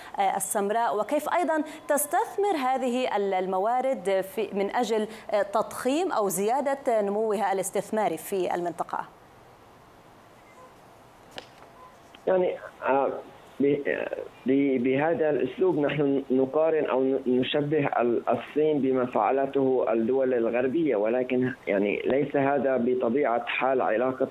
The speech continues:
Speaker 2: الصين. الصين
Speaker 1: مم.
Speaker 2: عندما تتعامل مع الدول الأفريقية، الصين تتعامل ع-، على مبدأ، آه، رابح رابح وعلى أساس مصير مشترك للإنسانية. موارد
Speaker 1: مم.
Speaker 2: أفريقيا الطبيعية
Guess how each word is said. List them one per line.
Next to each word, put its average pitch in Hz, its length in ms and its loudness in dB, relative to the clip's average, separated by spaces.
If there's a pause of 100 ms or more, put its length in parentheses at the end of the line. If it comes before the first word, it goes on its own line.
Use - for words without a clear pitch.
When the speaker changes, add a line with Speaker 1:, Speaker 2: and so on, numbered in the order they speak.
Speaker 2:
الصين. 127 400 0 (500)
الصين 147 360 0
Speaker 1:
مم. 117 60 0
Speaker 2:
عندما 127 300 2
تتعامل 131 600 0
مع 110 240 2
الدول 135 320 0
الأفريقية، 127 960 0
الصين 139 340 0
تتعامل 131 560 2
ع-، 104 320 0
على 123 340 0
مبدأ، 127 400 0 (160)
آه، 117 240 2
رابح 127 420 0
رابح 123 360 0
وعلى 110 380 0
أساس 139 320 0 (460)
مصير 131 380 0
مشترك 139 520 0
للإنسانية. 127 920 0 (340)
موارد 147 460 2
Speaker 1:
مم. 156 120 -6
Speaker 2:
أفريقيا 151 580 0
الطبيعية 127 840 0